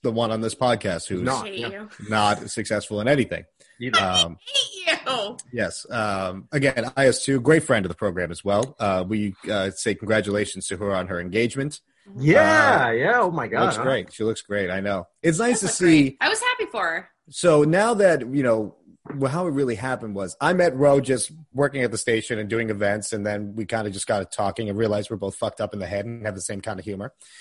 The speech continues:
Speaker 2: Right.
Speaker 1: And, uh, one day I walk in the studio and I see Samantha sitting there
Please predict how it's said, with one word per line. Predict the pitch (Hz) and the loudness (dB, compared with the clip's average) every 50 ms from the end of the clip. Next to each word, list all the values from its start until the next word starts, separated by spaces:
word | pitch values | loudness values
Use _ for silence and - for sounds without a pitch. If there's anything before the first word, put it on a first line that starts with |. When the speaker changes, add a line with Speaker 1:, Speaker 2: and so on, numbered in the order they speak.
| - - - - - - | -20 -20 -20 -20 -20 -6
Speaker 2:
Right. | - - | 0 2
Speaker 1:
And, | 135 139 135 139 135 135 | 4 4 4 4 4 6
uh, | 139 135 127 | 6 6 6
one | 123 127 151 185 185 | 4 4 4 4 4
day | 143 139 139 143 | 4 6 6 6
I | 147 139 | 6 6
walk | 127 127 123 - | 6 4 4 2
in | 160 151 | 0 -4
the | - | -4
studio | - - 127 107 113 117 117 | -2 -2 -2 0 0 0 0
and | 117 117 | 0 0
I | 117 | -2
see | 110 - - 117 110 | -2 -2 -4 -6 -4
Samantha | - - 123 117 123 156 190 - 113 101 101 | -4 -4 -2 0 0 -2 0 0 0 0 0
sitting | - 120 101 101 101 | 0 -2 -2 0 0
there | 98 98 98 110 143 147 | 0 2 2 0 -2 -4